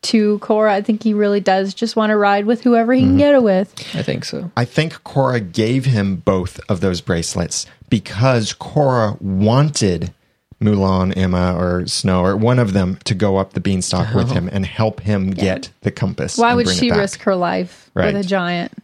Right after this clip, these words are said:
Speaker 2: Right,
Speaker 3: That's a good
Speaker 2: exactly.
Speaker 3: point.
Speaker 2: Mulan's sword. Did you catch what she said about it?
Speaker 1: It's
Speaker 3: Mm-hmm.
Speaker 1: really strong.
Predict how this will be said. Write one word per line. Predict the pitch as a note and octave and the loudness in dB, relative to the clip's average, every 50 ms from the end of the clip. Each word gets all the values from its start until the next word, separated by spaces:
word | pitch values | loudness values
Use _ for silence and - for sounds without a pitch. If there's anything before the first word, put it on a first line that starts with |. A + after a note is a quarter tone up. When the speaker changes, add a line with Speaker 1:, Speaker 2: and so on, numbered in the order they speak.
| _ - | _ -4
Speaker 2:
Right, | - F#2 F#2 E2+ D#2 - | -2 0 0 0 -2 -6
Speaker 3:
That's | - - | -8 -6
a | |
good | F#2+ | -4
Speaker 2:
exactly. | F2+ E2 F2+ F2+ F2 F2 - | -2 0 0 0 0 0 0
Speaker 3:
point. | - - - - _ - _ _ _ _ _ _ _ _ _ _ _ _ _ _ _ - - - - - - | -2 -2 -4 -6 _ -20 _ _ _ _ _ _ _ _ _ _ _ _ _ _ _ -18 -16 -16 -18 -6 0
Speaker 2:
Mulan's | - C#3+ C#3+ C#3 A#2+ A#2 A#2+ D#3 G3 G#3+ G#3 | 2 4 4 4 4 4 2 2 0 0 -2
sword. | - - - - - A2+ B2 D#3+ F3 A#2 E2+ E2+ - - - - | -2 -4 -4 -2 0 0 0 2 0 0 -2 -4 -8 -12 -6 -4
Did | - G#2 | -4 -2
you | C#3+ C3+ | -2 0
catch | - D3 C#3+ C#3 - | 2 0 0 2 0
what | - B2+ - | 0 0 0
she | - C3+ A#2+ | 0 -2 -4
said | - - A#2+ A#2+ C3 | -2 -2 -2 -2 0
about | C3 C3+ C3 C#3+ | 0 -2 -2 -2
it? | D#3 - - - _ _ _ | -2 -4 -8 -14 _ _ _
Speaker 1:
It's | C3+ B2 | -2 0
Speaker 3:
Mm-hmm. | - | 2
Speaker 1:
really | A3 A3 G#3+ G#3+ G3+ G3 F#3+ | 2 2 2 0 -2 -4 -6
strong. | - - - - - - G#3 F#3+ F#3 G3 A3+ B3+ A#3 G3 F#3+ | -10 -10 -12 -12 -4 -2 -2 0 0 0 0 -2 -2 -4 -6